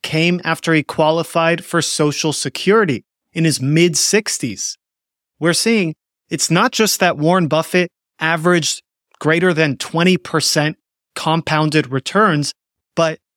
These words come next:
the true quality, the true compounding is that he's done it for seventy years. We really underestimate the value of exponential growth over time. As Housel says, "If something compounds,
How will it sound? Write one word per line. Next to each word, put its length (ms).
the 100
true 680
quality, 580
the 140
true 260
compounding 720
is 140
that 140
he's 200
done 280
it 200
for 220
seventy 800
years. 760
We 160
really 640
underestimate 1040
the 140
value 640
of 180
exponential 960
growth 460
over 300
time. 420
As 160
Housel 320
says, 380
"If 140
something 480
compounds, 880